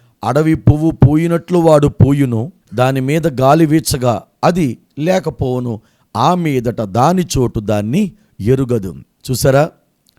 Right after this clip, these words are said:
ఎంత అల్పమైనదో మన ఆయుష్. గడ్డి వలె ఉందంట, గాలి వీచగా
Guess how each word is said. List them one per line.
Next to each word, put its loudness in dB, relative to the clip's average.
ఎంత -6
అల్పమైనదో 0
మన -2
ఆయుష్. 0
గడ్డి -2
వలె 2
ఉందంట, -2
గాలి 6
వీచగా 0